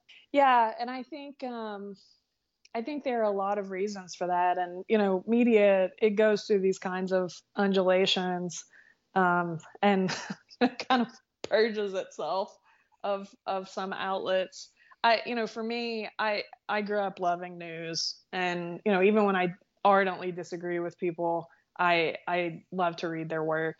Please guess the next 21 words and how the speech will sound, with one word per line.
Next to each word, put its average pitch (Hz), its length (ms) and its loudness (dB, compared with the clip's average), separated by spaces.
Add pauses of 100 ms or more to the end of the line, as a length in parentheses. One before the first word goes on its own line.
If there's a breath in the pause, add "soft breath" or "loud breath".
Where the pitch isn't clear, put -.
(220)
And 185 100 -2
I 180 100 2
think, 180 380 0 (400 soft breath)
you 226 60 2
know, 214 140 6
what, 220 260 6 (180)
what 214 220 0
happened 196 760 -8 (300)
at, 180 340 -4 (240)
at 185 200 -4
Vice, 190 440 0
and 185 80 -6
I 170 120 -8
think 185 240 -4
at 180 100 -4
BuzzFeed 185 580 0
to 175 80 -4
some 170 220 -2
extent 180 300 0
as 175 100 0
well, 226 320 6